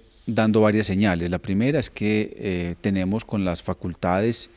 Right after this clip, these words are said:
cada una de las facultades en la ciudad de Medellín, que mejoren el tema de oferta para el tema de las regiones.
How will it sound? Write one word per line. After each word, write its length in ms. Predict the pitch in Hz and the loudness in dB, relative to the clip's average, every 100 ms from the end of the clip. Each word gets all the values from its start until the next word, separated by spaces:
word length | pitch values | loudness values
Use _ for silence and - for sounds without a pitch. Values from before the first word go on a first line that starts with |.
| - - | -20 -12
cada 180 | - 101 | -2 0
una 140 | 107 | 2
de 60 | 110 | 2
las 100 | 104 | 0
facultades 420 | 95 95 87 95 | -4 -6 -2 -2
en 80 | 107 | 0
la 60 | |
ciudad 180 | 98 92 | -2 -2
de 120 | 90 | 0
Medellín, 480 | 110 101 95 107 151 | 0 2 0 0 -2
que 420 | 147 113 95 90 85 82 - - - | -2 -2 0 0 -4 -10 -18 -20 -6
mejoren 380 | 110 101 98 | -4 -2 -2
el 140 | 107 101 | -2 -2
tema 240 | 95 98 | -2 -2
de 60 | 101 | -2
oferta 420 | 90 101 90 98 | -2 -4 -2 -4
para 180 | 98 98 | -2 -2
el 100 | 90 | -2
tema 220 | 92 90 | -4 -2
de 60 | 98 | 0
las 120 | 95 | -2
regiones. 580 | 95 107 123 90 82 | -4 0 0 0 -6